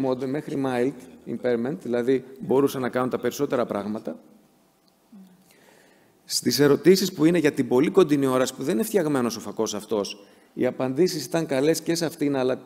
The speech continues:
όταν τις έβγαζες τις απαντήσεις αυτές, είχες, ε, no visual impairment ή minimal visual impairment στα κοντι-, στην κοντινή όραση, στα, ε, στο ογδόντα τοις εκατό των ασθενών και στο εκατό τοις εκατό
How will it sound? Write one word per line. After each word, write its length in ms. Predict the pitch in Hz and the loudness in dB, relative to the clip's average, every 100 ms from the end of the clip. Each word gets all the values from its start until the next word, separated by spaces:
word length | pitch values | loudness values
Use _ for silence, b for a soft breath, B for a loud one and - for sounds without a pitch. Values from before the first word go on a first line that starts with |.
| - | -10
όταν 300 | - 165 180 | -4 -2 -2
τις 180 | 165 - | -4 0
έβγαζες 420 | 180 185 160 120 | 0 4 2 0
τις 120 | - | -2
απαντήσεις 480 | 110 113 110 113 104 | -4 -4 -2 -2 -4
αυτές, 380 | 98 - - 95 B B B B | -8 -6 -6 -6 B B B B
είχες, 460 | - 165 147 - - - | -2 2 0 -2 -8 -12
ε, 400 | - 139 131 131 - - 135 | -2 0 0 -2 -6 -8 -2
no 220 | 170 190 | 0 2
visual 320 | 170 156 147 | 2 0 -2
impairment 380 | - 147 143 135 | 0 0 0 0
ή 220 | 143 139 139 156 127 | -2 -2 -4 -4 -2
minimal 320 | 160 175 143 123 | 0 0 -2 -2
visual 300 | 151 147 120 | -4 -2 -2
impairment 260 | 117 147 170 | 0 0 0
στα 220 | 165 - | -4 -4
κοντι-, 320 | 127 123 117 120 | -2 -2 -4 -4
στην 160 | - | -4
κοντινή 360 | 117 110 120 156 | -2 -2 -2 0
όραση, 380 | 151 156 156 165 B B | 0 -2 -6 -12 B B
στα, 180 | - - | -8 -2
ε, 400 | 127 131 120 120 - | -2 -2 -2 -2 -2
στο 140 | 107 131 | -6 -2
ογδόντα 200 | 127 139 | 0 -2
τοις 80 | |
εκατό 180 | 131 127 | -2 -6
των 120 | 120 127 | -6 -8
ασθενών 260 | 120 131 | -6 -8
και 80 | 147 | -8
στο 120 | 131 | -10
εκατό 260 | 127 123 147 | -8 -6 -6
τοις 120 | - | -8
εκατό 300 | - 117 117 | -10 -10 -8